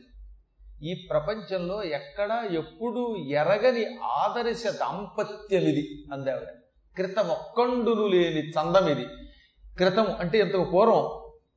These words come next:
ఎక్కడ ఎవరు చూడని ఆదర్శ దాంపత్యం మనది.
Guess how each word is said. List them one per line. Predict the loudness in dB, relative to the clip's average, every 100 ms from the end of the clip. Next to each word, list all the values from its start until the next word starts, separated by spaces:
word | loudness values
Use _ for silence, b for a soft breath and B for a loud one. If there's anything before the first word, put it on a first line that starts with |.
| -8
ఎక్కడ | -6 -2 4 6 6 2 -8 -14 _ -2
ఎవరు | 4 6 6 6 2 -2 -14 -12 2
చూడని | 4 6 4 0 -10 -20 _ -10
ఆదర్శ | -4 -2 -2 -4 -4
దాంపత్యం | -6 -8 -8 -10 -8 -10 -8
మనది. | -10 -10